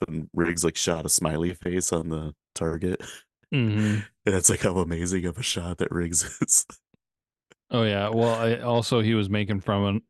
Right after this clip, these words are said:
Speaker 2: fun of him at the beginning when they first met up and they were going to the car and they were talking about their different guns. I know that,
Speaker 1: Yeah.
Speaker 2: um, Riggs had a Beretta, and I can't remember what, um,
Speaker 1: He had a revolver.
Speaker 2: Yeah, Luger?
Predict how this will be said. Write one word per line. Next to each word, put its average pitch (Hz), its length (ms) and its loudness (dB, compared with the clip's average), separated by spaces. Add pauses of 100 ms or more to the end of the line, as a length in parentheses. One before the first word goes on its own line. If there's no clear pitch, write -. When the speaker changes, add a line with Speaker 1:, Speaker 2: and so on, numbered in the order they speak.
(160)
Speaker 2:
fun 107 280 0
of 95 100 -2
him 95 120 0
at 95 160 0
the 95 60 -6
beginning 95 540 0
when 92 120 0
they 92 140 0
first 95 460 -2
met 95 180 -2
up 95 220 0
and 95 100 -2
they 92 60 0
were 92 140 -2
going 95 240 -2
to - 120 -12
the 95 80 -4
car 92 580 -2 (480)
and 107 140 0
they 101 80 2
were 95 140 2
talking 101 300 0
about 98 160 0
their 98 120 0
different 95 360 -4
guns. 95 500 -4
I 104 160 -6
know 101 220 0
that, 95 260 2
Speaker 1:
Yeah. 92 200 0
Speaker 2:
um, 87 300 -4 (380)
Riggs 104 380 0
had 95 240 0
a 90 160 0
Beretta, 92 800 -2 (120)
and 104 100 -2
I 92 60 0
can't 101 220 -4
remember 95 360 0
what, 90 440 -2 (1000)
um, 85 600 -4
Speaker 1:
He 113 120 2
had 107 80 4
a 87 40 6
revolver. 76 840 0 (180)
Speaker 2:
Yeah, 107 260 0
Luger? 135 580 0